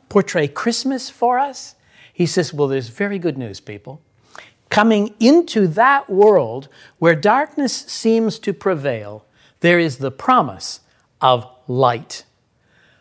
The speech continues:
The Word, which was there at the beginning, is, is life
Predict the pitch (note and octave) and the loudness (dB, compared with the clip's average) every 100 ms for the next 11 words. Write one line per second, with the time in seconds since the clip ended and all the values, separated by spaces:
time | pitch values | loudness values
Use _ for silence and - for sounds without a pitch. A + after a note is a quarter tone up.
0 | _ C3 D3 C#3 F3 F3 D3 A2 F#2 _ | _ 2 4 6 6 6 4 -2 -10 _
1 | _ _ _ _ _ - D#3 F#3+ - - | _ _ _ _ _ -2 2 2 2 -4
2 | - D#3 F#3+ E3+ C3 G3 G3+ E3+ D#3+ C#3+ | -6 0 2 2 2 4 6 4 2 -6
3 | A#2+ C3 G#2+ D3+ D#3+ G#2 G#2+ _ _ _ | -6 -10 -6 -4 -2 -6 -12 _ _ _
4 | _ - G#3+ E3 - G3+ E3+ F3 A#3 A3 | _ 2 4 4 0 0 4 6 6 6
5 | C3+ - - | 0 -10 -20